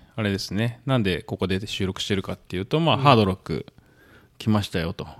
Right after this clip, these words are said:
Speaker 2: ついに。
Speaker 1: ついに来ちゃいましたね。
Speaker 2: はい。
Speaker 1: 本当に。うん。
Speaker 2: 散々こう、煽り煽り、引っ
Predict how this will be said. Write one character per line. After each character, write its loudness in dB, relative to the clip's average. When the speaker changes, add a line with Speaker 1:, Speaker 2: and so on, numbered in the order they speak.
Speaker 2:
つ 4
い 8
に。 -4
Speaker 1:
つ 2
い 6
に 6
来 -8
ち 4
ゃ 6
い 6
ま 2
し -6
た -6
ね。 0
Speaker 2:
は -4
い。 0
Speaker 1:
本 0
当 -4
に。 -2
う 0
ん。 0
Speaker 2:
散 -2
々 0
こ -2
う、 -6
煽 6
り 0
煽 2
り、 -4
引 -4
っ -12